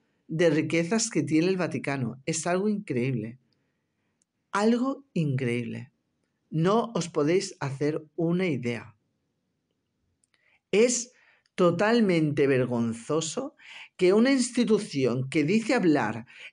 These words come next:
en el nombre de Jesucristo, que además sabían que era un campesino, era un carpintero, del tres al cuarto, que por no tener, no tenía ni sandalias para caminar los caminos,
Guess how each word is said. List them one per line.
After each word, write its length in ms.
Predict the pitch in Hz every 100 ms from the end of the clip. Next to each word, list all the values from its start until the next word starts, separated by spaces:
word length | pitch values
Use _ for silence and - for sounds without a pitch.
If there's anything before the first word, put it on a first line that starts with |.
| -
en 160 | 180 165
el 220 | 147 143
nombre 360 | 190 262 277
de 80 | 240
Jesucristo, 800 | 233 202 185 - 131 123 - 131
que 80 | 135
además 380 | 147 143 190 208
sabían 520 | 208 160 123 117 113
que 200 | - 135
era 160 | 175 190
un 260 | 175 170
campesino, 800 | 170 165 151 151 135 - 117 113
era 160 | 135 160
un 100 | 156
carpintero, 880 | 156 139 135 139 113 101 110 101 - - - -
del 320 | 175 180 147
tres 260 | 175 220
al 160 | 233 202
cuarto, 340 | 165 139 135
que 120 | 131 156
por 160 | 147
no 180 | 156 208
tener, 240 | 226 185
no 140 | 151 156
tenía 260 | 185 190
ni 120 | 147 139
sandalias 600 | 139 127 123 135 175 185
para 240 | 180 135
caminar 360 | 120 117 135 156
los 180 | 139
caminos, 640 | 139 120 120 160 226 -